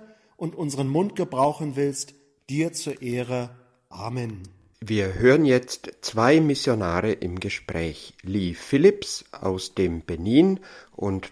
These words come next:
Speaker 2: Doktor Markus Völker, früher Peru, jetzt in der internationalen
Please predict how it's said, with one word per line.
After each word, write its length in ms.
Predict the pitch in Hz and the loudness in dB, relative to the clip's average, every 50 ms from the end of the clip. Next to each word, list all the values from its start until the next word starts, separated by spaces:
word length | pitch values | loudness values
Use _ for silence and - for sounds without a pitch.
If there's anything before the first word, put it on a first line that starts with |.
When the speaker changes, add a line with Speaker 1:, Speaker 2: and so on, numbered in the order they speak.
| _ - | _ 0
Speaker 2:
Doktor 420 | 131 135 - - - 143 127 120 | 0 0 -2 -2 0 2 2 2
Markus 460 | 113 98 92 90 - - - 90 - | 2 0 0 -2 -4 -6 -6 -6 -6
Völker, 500 | - - 131 131 147 143 143 135 123 120 | -2 2 4 4 4 2 2 0 -2 -2
früher 440 | 113 - - - 95 98 101 98 92 | -2 -6 -6 -4 -2 0 0 0 0
Peru, 580 | - - - 90 90 92 110 120 135 139 139 131 | -2 -4 -4 -4 -2 0 2 2 4 4 4 6
jetzt 420 | 113 113 120 120 - - - - | 6 6 6 6 2 -6 -4 -2
in 160 | - 107 101 | 0 0 0
der 160 | - - - | 0 -2 0
internationalen 1160 | - 131 151 143 147 139 127 123 117 - - - 117 107 98 92 87 87 90 95 95 98 104 | 0 0 0 2 2 2 2 2 2 0 -2 -2 -2 0 0 2 2 2 2 2 2 0 -2